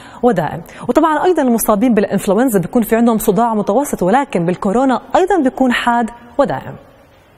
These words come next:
وبيكون مصحوب مع الإنفلونزا التهاب بالحلق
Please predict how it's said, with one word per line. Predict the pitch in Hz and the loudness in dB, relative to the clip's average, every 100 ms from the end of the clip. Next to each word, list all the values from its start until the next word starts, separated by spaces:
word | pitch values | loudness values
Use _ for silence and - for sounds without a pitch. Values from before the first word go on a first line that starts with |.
| _ - - - - | _ -20 -20 -14 -2
وبيكون | 226 - 392 | 0 4 4
مصحوب | 339 - 392 311 | 2 2 2 4
مع | 254 | 2
الإنفلونزا | 220 214 214 226 285 247 190 | 2 0 0 2 2 2 0
التهاب | 180 226 226 285 180 | 0 -2 0 0 0
بالحلق | 185 - 247 | -2 0 -2